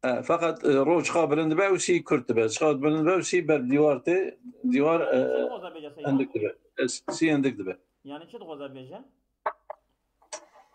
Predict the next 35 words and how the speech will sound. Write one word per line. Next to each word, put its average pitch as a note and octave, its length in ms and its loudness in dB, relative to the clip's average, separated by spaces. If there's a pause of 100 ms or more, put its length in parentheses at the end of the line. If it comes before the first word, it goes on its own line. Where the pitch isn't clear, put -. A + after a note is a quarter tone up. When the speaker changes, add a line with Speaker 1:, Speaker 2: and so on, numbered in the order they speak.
Speaker 1:
Yani A#2+ 160 0
ev B2 160 0
ya E3 180 2
dîsa F3 360 0
ser D#3+ 180 2
wî E3+ 100 2
halê D#3+ 280 0
xwe - 120 0
dibêje. A#2+ 380 2
Yani C3+ 240 4
wekî C3+ 340 0
ku D3 140 4
em B2 180 2
bêjin, C#3 320 2 (760)
erê, B2 140 2
e, C3+ 320 2 (340)
ev B2 160 2
tiştê B2 440 0
anê C#3 240 4
wekir, B2+ 460 2
wekî B2 360 0
ku C#3 100 2
em A#2+ 160 2
bêjin B2+ 220 2
ji A#2 60 2
wara B2+ 320 4
ma B2 480 4
bimîne C3 360 0
û B2 200 0
di-, A#2 280 -2
za-, A#2+ 340 0
ev A#2+ 100 0
kekî, B2 420 0 (380)
yani, A#2 220 2
e, A2+ 320 2